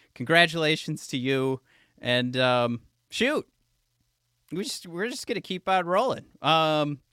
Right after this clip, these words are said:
special shout out too to Ken Kell. Um, <laughs> trying to organize this stuff during the holidays, I didn't realize would be as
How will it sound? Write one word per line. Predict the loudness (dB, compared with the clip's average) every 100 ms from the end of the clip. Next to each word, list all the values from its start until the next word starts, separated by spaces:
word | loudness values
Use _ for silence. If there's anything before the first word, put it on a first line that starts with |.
| -18
special | -6 2 2 2 -4 -4
shout | 0 6 8
out | 8 4 2
too | -2 -2
to |
Ken | 0 0 -2
Kell. | -2 -2 -2 -4 _ _ _ _ -2
Um, | 2 2 2 0 -2 -6 _ _ _ _ _ _ _ -20 -20 _ _ _ _ _ -12
<laughs> | -8 -8 -10 -16 -2
trying | 4 4 4
to |
organize | 0 0 0 0 -2 -2
this | -8
stuff | -2 0 0
during | -2 -4 -4
the | -2
holidays, | -2 0 0 -2 -4 -6 -18 -20 -20 -8
I | -4
didn't | -2 -4 -4
realize | -2 0 0 -2 -4
would | -6
be | -4
as | -4